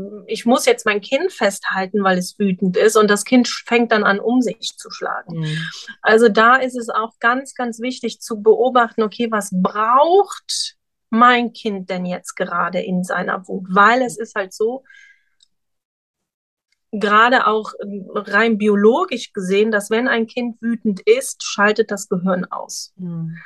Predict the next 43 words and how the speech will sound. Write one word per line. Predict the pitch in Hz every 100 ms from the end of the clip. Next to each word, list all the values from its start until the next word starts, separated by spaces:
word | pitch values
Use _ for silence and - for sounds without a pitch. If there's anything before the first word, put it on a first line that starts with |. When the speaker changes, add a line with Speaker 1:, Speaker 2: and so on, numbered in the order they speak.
| - -
Speaker 1:
Na, | 226
also | 233 226
du | 214
brauchst | 202 220 247 -
dein | 262 247
Kind | 269 254
dann | 226
auch | - 226
nicht | 254 254
fragen, | - 233 240
so, | 226 214
„Hör | 226
mal, | 220
was | 208 190 _
brauchst | 185 233 370 -
du | 208
jetzt | 180 -
gerade | 180 175 185
in | 190
deiner | 185 185 185 180
Wut, | 214 254
weil | - 180
ich | 180
dich | 190 185
da | 185
jetzt | 185 180 -
gerne | 185 185 185
gut | 202 190 214 -
begleiten | 190 185 180 180 185 220
möchte.“ | 214 220 214 -
Es | - 214
hört | 208
dich | - -
nicht. | - - - - _ _ _ _
Es | - 185
hört | 247 269
dich | 320 269
einfach | 262 277 311 277 277
nicht, | 269 311 - - - - -
sondern | 233 233 226 214
deine | 208 220 262 -
Aufgabe | 226 254 - 247 226
als | 196 190